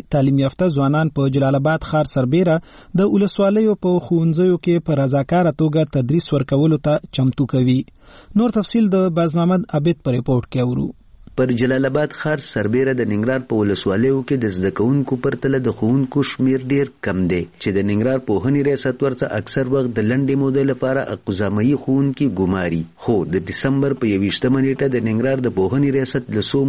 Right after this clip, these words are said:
Speaker 2: مدني بنسټونو سره د یو هوکړه لیک په اساس د رضاکاره ښوونکو د ګمارنې کمپاین پیل کړ، چې له مخې به یې هغه تعلیم یافته ځوانان چې د دولسمو ټولګیو او یا هم له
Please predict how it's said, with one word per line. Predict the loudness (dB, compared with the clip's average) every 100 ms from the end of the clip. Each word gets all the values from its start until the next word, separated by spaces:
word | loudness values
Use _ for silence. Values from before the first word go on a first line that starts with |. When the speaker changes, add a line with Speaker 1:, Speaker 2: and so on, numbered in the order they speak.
| 0
Speaker 2:
مدني | 0 2 2 0
بنسټونو | -2 -2 0 2 0 0
سره | 0 0
د | 2
یو | 2 0
هوکړه | -2 -2 0 0
لیک | -2 -2
په | -4
اساس | -2 -2 -4 -8 _ -2
د | 0 0
رضاکاره | 0 0 -2 -2 -2
ښوونکو | 0 0 0 0 -2
د | 0 0
ګمارنې | 0 0 0 0 -2
کمپاین | -2 -2 -2 0
پیل | 0 0 0
کړ، | -2 0
چې | 0 0 0
له | 0
مخې | 0 0
به | 0 0
یې | 0 -2
هغه | -2 -2
تعلیم | -2 0 0 0
یافته | 0 0 2
ځوانان | 2 2 0
چې | -2 -2
د | 0 0
دولسمو | 0 -2 0 0 0
ټولګیو | 0 2 2 0 -4 _ _ -6 -2
او | 0
یا | 0 0
هم | 2
له | 2